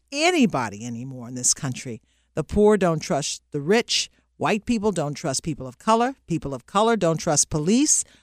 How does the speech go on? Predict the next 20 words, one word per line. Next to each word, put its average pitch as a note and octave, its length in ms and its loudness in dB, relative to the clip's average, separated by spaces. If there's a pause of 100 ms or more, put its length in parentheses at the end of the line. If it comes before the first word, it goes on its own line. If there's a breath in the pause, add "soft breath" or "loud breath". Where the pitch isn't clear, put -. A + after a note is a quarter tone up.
(120 soft breath)
Nobody E3+ 760 6
trusts C#3 380 0
the C#3+ 100 -4
government. E3+ 560 4 (480)
Can F#3+ 300 2
anybody D4 600 2
be D#4+ 140 2
trusted? D#4 540 0 (1000)
In C4 100 4
an C4 120 8
atmosphere C4+ 600 2
like D#3 320 0
this, A#2+ 320 -2
it's E3+ 200 -6
understandable G#3+ 1080 -2
how A#2 180 -10
we C#3 160 -10
might D#3 300 -6
have D3 320 -8
trust - 560 -2